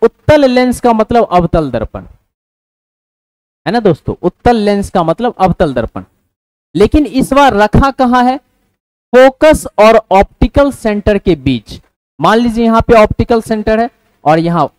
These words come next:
एफ डैश है, इसके बीच रख दिया किसी को। अभी अवतल दर्पण वाला ही बात कर रहे थे ना।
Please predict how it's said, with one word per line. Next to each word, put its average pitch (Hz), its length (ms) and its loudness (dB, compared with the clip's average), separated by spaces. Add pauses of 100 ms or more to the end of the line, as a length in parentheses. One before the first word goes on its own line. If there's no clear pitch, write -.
(100)
एफ 165 140 0
डैश 185 360 -2
है, 160 160 -8 (360)
इसके 262 340 0
बीच 240 340 2
रख 220 200 2
दिया 180 240 -2
किसी 151 320 -6
को। - 200 -10 (1400)
अभी 185 320 2 (160)
अवतल 208 360 2
दर्पण 220 260 0
वाला 208 200 2
ही 220 100 2
बात 196 180 0
कर 143 140 -2
रहे 131 100 -2
थे 185 140 0
ना। 285 100 -10